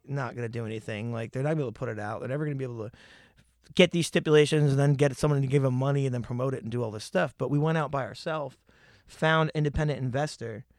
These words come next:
We're, like, super lucky. They invested, and we were able to hire our own P R and get all these music videos together ourselves, and, you know, hire Richie to do,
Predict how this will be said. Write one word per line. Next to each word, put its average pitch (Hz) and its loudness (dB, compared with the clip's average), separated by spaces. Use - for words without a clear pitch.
We're, 127 -4
like, 123 -8
super 165 -4
lucky. 117 -6
They 135 0
invested, 127 0
and 123 -2
we 139 4
were 139 4
able 135 0
to 120 0
hire 135 2
our 123 0
own 139 0
P 127 2
R 98 -4
and 104 -12
get 135 -8
all 127 -4
these 117 -6
music 135 -6
videos 120 -6
together 120 -4
ourselves, 113 -4
and, 107 -4
you 123 0
know, 123 2
hire 131 0
Richie 131 -4
to 123 -6
do, 123 -4